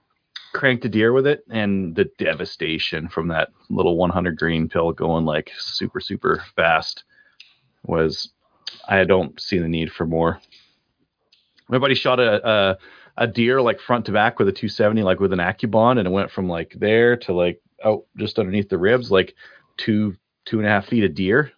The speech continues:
So, like, why do you need that much penetration? You never do. Unless you're hunting, like, deer, or, sorry, moose or elk or something like that. For deer, doesn't matter.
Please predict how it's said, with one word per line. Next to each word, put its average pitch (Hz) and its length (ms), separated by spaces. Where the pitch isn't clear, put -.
So, 101 240
like, 98 180
why 98 200
do 104 60
you 95 60
need 92 200
that 85 140
much 85 220
penetration? 92 720
You 101 60
never 90 280
do. 82 300
Unless 104 180
you're 113 80
hunting, 101 220
like, 80 200
deer, 95 420
or, 95 40
sorry, 98 240
moose 113 380
or 107 80
elk 120 260
or 92 60
something - 200
like 92 140
that. 98 220
For 98 80
deer, 196 360
doesn't 285 240
matter. 285 300